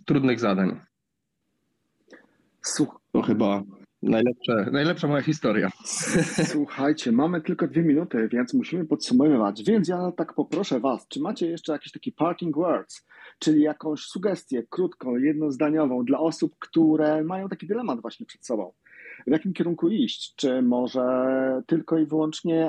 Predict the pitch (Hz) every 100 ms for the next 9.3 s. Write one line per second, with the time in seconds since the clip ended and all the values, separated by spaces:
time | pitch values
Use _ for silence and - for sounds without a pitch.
0 | 156 160 - 185 185 180 165 170 165 156
1 | 165 - - 170 160 165 135 107 - 135
2 | 135 139 151 131 156 165 135 131 - -
3 | - 135 131 123 113 139 170 190 170 175
4 | 202 190 - - - - 156 175 220 226
5 | 196 - 151 143 135 131 127 127 113 120
6 | 120 113 98 87 - _ - 135 - 170
7 | 208 214 156 160 165 160 151 143 135 127
8 | - - 202 - - 151 139 - 131 120
9 | 101 98 -